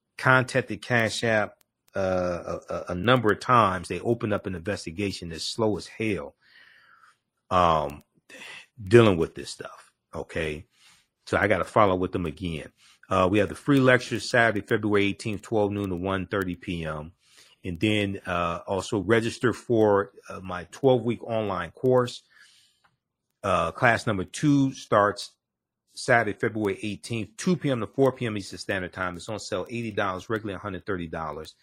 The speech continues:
Ancient Kemet, the Moors, and the Ma'afa, Understanding the Transatlantic Slave Trade.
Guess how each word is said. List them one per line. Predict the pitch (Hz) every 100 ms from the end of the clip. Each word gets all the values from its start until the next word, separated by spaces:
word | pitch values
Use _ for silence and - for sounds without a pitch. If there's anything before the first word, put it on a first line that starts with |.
| _ - _ _
Ancient | 110 101 95 82
Kemet, | 147 143 139
the | 110
Moors, | 101 110 110 98
and | 117
the | 107
Ma'afa, | 98 85 95 92 90 -
Understanding | 104 95 - 98 90
the | 85
Transatlantic | - 101 90 87 87 85
Slave | - 92 82 76
Trade. | - 69 -